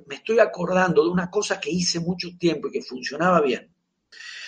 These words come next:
Que era, pero porque está en relación con lo que estamos diciendo, y es como una excepción o una complementación a lo que estoy diciendo. No me acuerdo si era cada dos semanas, yo creo que era cada dos semanas.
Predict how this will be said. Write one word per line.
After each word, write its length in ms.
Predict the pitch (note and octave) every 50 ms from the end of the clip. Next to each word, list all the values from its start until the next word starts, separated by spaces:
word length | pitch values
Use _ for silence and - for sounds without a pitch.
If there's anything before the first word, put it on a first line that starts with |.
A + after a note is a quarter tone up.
| - - - -
Que 300 | - E3+ F#3 F3+ F3+ E3+
era, 240 | D3 C3 B2+ - -
pero 140 | A2+ A2 -
porque 180 | - G#3 -
está 140 | - - A3
en 80 | G#3+ G#3+
relación 280 | G#3+ F#3 F3+ G#3 G3+
con 100 | F#3 F#3+
lo 60 | E3
que 60 | C#3+ -
estamos 260 | F#3 F3+ E3 D3 C3
diciendo, 380 | B2 - - C#3+ A#2+ G#2+ A2
y 40 | C#3
es 60 | C#3
como 140 | - C3+ -
una 100 | D#3 D#3+
excepción 760 | D#3 - - E3+ - - - - F#3 F#3 F3+ F3+ F3+ - - _ _ _ _ _ _ _ _ _ _ _ _ _ _ _
o 140 | - - F3
una 200 | G#3+ G#3 G3+ F#3+
complementación 1000 | - F3+ F3+ F3 E3+ - - G3 F#3 F3 F#3+ F#3 F3 F3+ F#3 D#3 - - G#3+ G#3+
a 40 | G#3+
lo 140 | F#3 E3+ F3
que 60 | D#3+
estoy 180 | D3+ - F3
diciendo. 580 | D#3+ D#3 D#3 - - - A2+ - G#2+ G#2+ - - - - - _ _ _ _ _ _ _ _ _ _ _ _ _ _ _ _ _ _ _ _ _
No 140 | - F3 A3
me 80 | B3+
acuerdo 220 | B3+ B3+ C4 C4+ -
si 100 | - B3
era 360 | B3 A#3+ B3 - - - - _ _ - -
cada 240 | - E3+ D3+ D3+ E3
dos 220 | F#3+ A#3 A#3 A#3
semanas, 440 | - G3+ F#3 F3+ F3 D#3+ D3+ C#3 -
yo 80 | F#3+ F3+
creo 160 | G#3+ G#3+ G#3+
que 80 | G#3+
era 140 | G3+ F#3+ F3+
cada 160 | - E3 D#3+
dos 240 | D#3 E3 F3+ F3+ - -
semanas. 680 | - E3+ E3+ D3+ D#3 C#3+ - F3 - - - - -